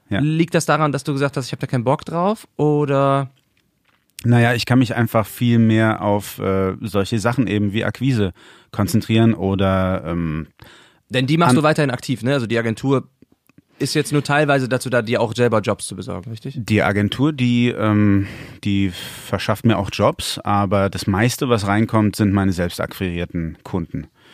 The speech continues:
Speaker 1: Und, ähm, ja, ich kann mich eben viel mit, mit meiner Stimme beschäftigen, Workshops weitermachen, weil man lernt ja nie aus, ist ja ein
Speaker 2: Mhm.
Speaker 1: ewiger Prozess, also bei mir zumindest. Und, ähm,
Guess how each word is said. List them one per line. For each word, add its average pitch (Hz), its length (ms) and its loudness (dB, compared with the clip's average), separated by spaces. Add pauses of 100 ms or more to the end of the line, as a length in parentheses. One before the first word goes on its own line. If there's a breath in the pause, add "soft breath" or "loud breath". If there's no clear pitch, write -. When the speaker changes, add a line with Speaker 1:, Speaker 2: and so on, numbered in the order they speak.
(420 loud breath)
Speaker 1:
Und, 85 500 -4
ähm, 80 480 -4 (120)
ja, 123 260 2
ich 90 180 -4
kann 101 160 0
mich 98 100 0
eben 98 380 0 (340)
viel 98 240 -4
mit, - 440 -6 (880 soft breath)
mit 107 100 -4
meiner 110 200 2
Stimme 131 260 2
beschäftigen, 113 840 2
Workshops 107 480 2
weitermachen, 95 800 0 (100)
weil 85 460 -4 (180)
man 95 140 0
lernt 110 260 2
ja 104 60 0
nie 95 180 -2
aus, 107 340 -4
ist - 60 -12
ja 101 80 -2
ein 92 60 -2
Speaker 2:
Mhm. 101 80 -4
Speaker 1:
ewiger 95 480 0
Prozess, - 560 -2 (440 loud breath)
also 104 140 0
bei 120 80 6
mir 123 200 6
zumindest. 98 520 -2 (540 loud breath)
Und, 95 420 -2
ähm, 90 420 -6